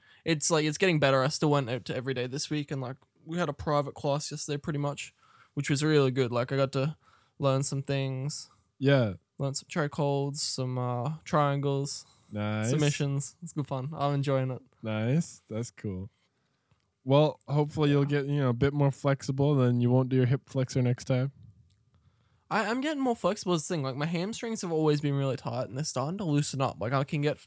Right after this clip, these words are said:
Speaker 1: deeper in a stretch before I start now, which is always nice.
Speaker 2: Yeah.
Speaker 1: So it's nice to be able to get more flexibility, because that's always been, like, a big downfall of mine, flexibility.
Speaker 2: So you're finding that jiu-jitsu is actually helping you with your flexibility?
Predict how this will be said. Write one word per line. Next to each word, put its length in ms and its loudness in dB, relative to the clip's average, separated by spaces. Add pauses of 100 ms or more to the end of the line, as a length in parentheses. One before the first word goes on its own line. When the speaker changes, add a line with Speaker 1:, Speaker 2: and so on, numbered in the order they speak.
(120)
Speaker 1:
deeper 300 0
in 60 -8
a 40 -6
stretch 380 -6
before 280 -6
I 40 -6
start 360 -4
now, 180 -10
which 140 -14
is 120 -10
always 260 -10
nice. 400 -12
Speaker 2:
Yeah. 300 2 (400)
Speaker 1:
So 100 -14
it's 120 -4
nice 200 0
to 60 -10
be 80 2
able 100 0
to 100 0
get 220 2 (800)
more 280 2
flexibility, 800 -2
because 260 -8
that's 300 -6
always 320 -2
been, 180 -6
like, 180 -6
a 60 -8
big 240 -6
downfall 400 -8
of 60 -8
mine, 160 -8
flexibility. 720 -6 (320)
Speaker 2:
So 160 -4
you're 160 4
finding 360 4
that 120 -2
jiu-jitsu 420 2
is 100 4
actually 280 2
helping 320 2
you 100 2
with 140 -4
your 60 -6
flexibility? 640 -6